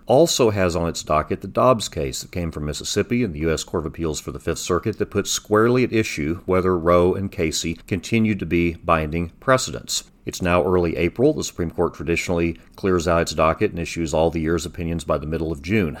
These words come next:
So we're only a couple of months away from an opinion that conceivably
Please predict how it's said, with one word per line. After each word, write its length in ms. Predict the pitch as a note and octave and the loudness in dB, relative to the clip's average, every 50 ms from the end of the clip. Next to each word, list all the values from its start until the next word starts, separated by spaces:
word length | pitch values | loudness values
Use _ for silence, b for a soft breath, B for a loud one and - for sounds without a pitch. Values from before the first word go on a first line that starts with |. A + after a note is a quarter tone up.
| - | -10
So 140 | - - A#2 | -6 -4 -4
we're 180 | G2 F#2+ G#2 - | -2 0 0 0
only 200 | E3+ F3+ E3+ C3+ | 2 2 2 0
a 60 | A2 | 0
couple 340 | - - F3 F3 - E3+ D3 | 0 -2 -4 -2 0 0 2
of 60 | A#2 | 2
months 260 | A2 G#2 G2 - - | 2 2 0 0 -4
away 340 | F2+ E2+ G2+ B2+ B2 G#2 F#2 | -4 0 2 2 4 4 2
from 200 | F2 - F2 E2+ | 0 -2 -2 -4
an 40 | D#2+ | -4
opinion 560 | D2+ - - F#2 E2 E2 E2 D#2+ E2 E2 - - | -4 -6 -6 -4 -4 -2 -2 -2 -2 -4 -6 -2
that 380 | G2+ G2+ G2+ F#2+ - - - - | 0 2 2 2 0 -6 -16 -8
conceivably 920 | - A2+ G2+ - - - - F3+ G3+ F#3 B2 F2 C#2+ C#2 C#2+ A#1+ A#1+ B1+ | -6 -4 -4 -2 -4 -2 -2 0 0 2 2 0 0 -2 -4 -4 -4 -6